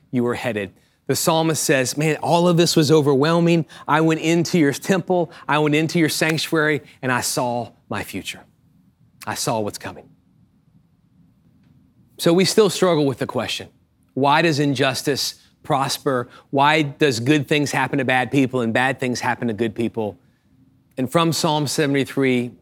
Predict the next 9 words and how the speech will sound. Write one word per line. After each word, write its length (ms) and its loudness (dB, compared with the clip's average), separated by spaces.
we 200 0
ultimately 600 -4
learn 500 -6
to 120 -8
look 480 -2
up 300 -6
for 180 -6
our 240 -4
delight. 440 -6